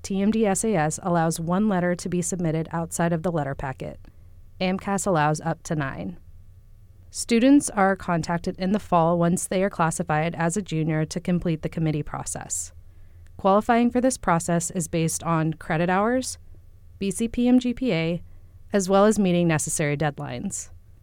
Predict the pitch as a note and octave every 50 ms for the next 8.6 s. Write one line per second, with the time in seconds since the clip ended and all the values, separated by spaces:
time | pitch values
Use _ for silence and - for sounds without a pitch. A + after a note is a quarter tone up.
0 | - - - - - - - - - - - - - - - - - - - -
1 | - - - A#3 A#3 C4+ C4+ - D4+ C4+ A#3 A3+ - C4 B3 F#3+ E3+ F3 E3 F3
2 | E3+ E3+ - F#3 - G3 G3 F3+ - F#3+ G3 F#3+ - - - F3+ D#3 D3 - -
3 | D#3+ D3+ D3+ - - F3 E3+ E3+ E3+ E3+ - - F#3 F3+ F3+ F3 - A3 G#3+ -
4 | - F#3 E3 D#3 D#3+ D#3 D#3+ - - F3 F3 F3+ G3 G#3+ A3+ A3 - - - -
5 | E3 D#3+ D3+ D3 D3+ D#3+ F3+ - G#3 G#3 G#3 G#3+ G#3+ G#3+ G3+ F#3+ F#3 F#3+ F#3+ F#3+
6 | F#3+ F3+ E3+ D#3+ D3 E3+ E3 E3 E3 E3+ F3 F3 E3+ E3+ - - - G3 F3 F3+
7 | F#3 F#3 F3+ - G3 F#3+ F3 - F#3+ E3+ E3+ E3+ E3 D3+ D3+ - - - E3+ D#3
8 | - - D3 C#3 D3+ D3 - - - E3+ -